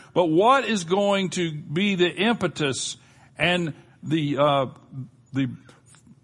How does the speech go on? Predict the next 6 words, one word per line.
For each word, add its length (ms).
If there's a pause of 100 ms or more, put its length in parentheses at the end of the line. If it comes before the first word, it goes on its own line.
(400)
power, 720
so 240
to 80
speak, 460 (1080)
the 220
energy 680